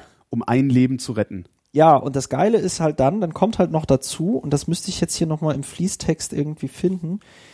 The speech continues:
Speaker 2: ähm, ach so, und dann kommt noch die falsch positive Rate, äh, dazu.
Speaker 1: Stimmt.
Speaker 2: Das heißt, du hast bei tausend getesteten Frauen eine falsch positives Testergebnis von fünfzig bis zweihundert. Das heißt, von diesen tausend Frauen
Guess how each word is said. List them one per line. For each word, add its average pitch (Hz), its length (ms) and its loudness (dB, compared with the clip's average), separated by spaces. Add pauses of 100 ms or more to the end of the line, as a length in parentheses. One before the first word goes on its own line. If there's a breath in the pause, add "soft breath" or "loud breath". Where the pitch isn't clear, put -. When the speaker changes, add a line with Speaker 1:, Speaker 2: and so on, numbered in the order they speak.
(380 soft breath)
Speaker 2:
ähm, 156 580 4 (420)
ach 156 120 4
so, 226 160 6
und 170 120 0
dann 180 140 4
kommt 202 160 2
noch 185 120 0
die 185 100 -4
falsch 185 320 2
positive 139 760 0
Rate, 120 680 0
äh, 123 120 0
dazu. 117 480 -4
Speaker 1:
Stimmt. 156 240 0
Speaker 2:
Das 127 140 2
heißt, 180 200 4
du 170 60 2
hast 180 160 4
bei 147 80 4
tausend 196 480 2
getesteten 180 640 0
Frauen 165 480 2
eine 151 160 0
falsch 175 640 2
positives 185 600 -2
Testergebnis 175 580 0
von 160 160 -6
fünfzig - 500 -4
bis - 160 -6
zweihundert. 151 560 0 (440 loud breath)
Das 139 180 6
heißt, 175 300 4
von 175 160 -2
diesen 165 180 0
tausend 208 460 2
Frauen 143 500 4